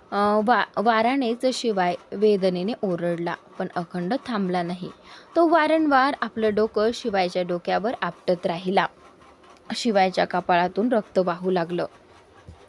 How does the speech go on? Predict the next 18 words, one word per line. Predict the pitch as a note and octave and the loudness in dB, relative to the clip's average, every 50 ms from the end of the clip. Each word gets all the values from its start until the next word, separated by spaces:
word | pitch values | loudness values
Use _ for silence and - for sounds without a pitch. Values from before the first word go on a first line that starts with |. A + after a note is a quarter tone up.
| - _ - - _ - - - - - | -20 _ -20 -20 _ -20 -20 -20 -8 -4
आणि | B3+ C4+ C#4+ D#4 C#4 A#3 B3 C4+ - | 0 0 2 2 2 2 0 -2 -2
ते | C#4 C4 | -4 -4
रक्त | G#3 - - - - - A3 G#2+ - G#3+ - - - - - - - - - - _ | -4 -4 -6 -8 0 2 2 2 2 0 -4 -10 -20 -20 -20 -20 -20 -20 -20 -4 _
अखंडच्या | - A#3+ - C4+ C4+ C#4 C#4 D4 D4+ B3 - A#3+ A3+ B3+ | -4 0 4 4 4 6 6 4 2 4 2 2 2 2
कपाळावरही | C4 - A3+ - - G3+ F#3+ G3 F3+ F#3 F#3 F#3 F#3 - C4 D4+ - | 2 0 0 2 2 2 2 4 4 4 2 2 0 0 -6 -4 -2
उडत | - G#3+ F3+ F3+ F3+ - F#3+ | -2 2 2 2 0 0 -6
होतं. | F3 - F3 - - - - - - - - - - - G#3 G3+ - - _ - - - _ - - - - - - - - - - - - - - - - - - - - - - - - - - - - - - - - | -8 -4 -4 -4 -4 -4 -8 -20 -20 -20 -20 -16 -10 -8 -8 -8 -10 -20 _ -20 -20 -20 _ -20 -20 -20 -20 -20 -20 -20 -20 -20 -20 -20 -20 -20 -20 -20 -20 -20 -20 -20 -20 -20 -20 -20 -20 -20 -20 -20 -20 -20 -20 -6 2
मून | C4 D#4+ E4 E4+ | 4 6 6 6
घाबरून | D4+ F#4 D#4 D#4+ C#4 C#4+ C#4+ C4+ C4 C#4+ | 6 6 4 4 2 4 2 4 4 4
धावत | C#4 D4 B3 A#3 F#3+ G3 F#3+ F#3+ | 2 4 2 4 4 4 4 4
आली | F3+ F3+ - - - - - - - - - - - - | 0 -2 -2 -4 -10 -14 -20 -20 -20 -20 -20 -20 -16 -6
आणि | - G3+ G#3 G#3 G3 F#3+ F#3+ A3+ A3+ - - - - - - - - _ | -2 0 0 2 2 2 0 0 -2 -6 -12 -20 -20 -20 -20 -20 -14 _
अखंडला | - G#3+ - - A3+ A3+ A3+ G#3 G3+ F#3+ F#3 F#3 G#3+ | -2 -2 2 4 4 4 6 4 4 4 4 4 4
मागे | A#3+ A3+ F#3+ F#3+ F#3 G3+ G3+ | 2 2 0 -2 -2 -2 -4
ढकलण्याचा | G3+ G3+ - - F#3 F#3+ F#3 F3+ F#3 - - G3+ | -4 -4 -2 0 0 0 0 -4 -4 -4 -6 -6
प्रयत्न | A#3+ - - A#3+ G3 F#3 F#3 - G3 G#3+ | -4 0 0 2 2 0 -2 -2 -4 -4
करू | A#3+ - A#3+ G3 F3+ F3 | -2 0 -2 -2 0 -2
लागली. | F3+ F3 E3 E3 E3+ F3 | -2 -4 -4 -6 -8 -10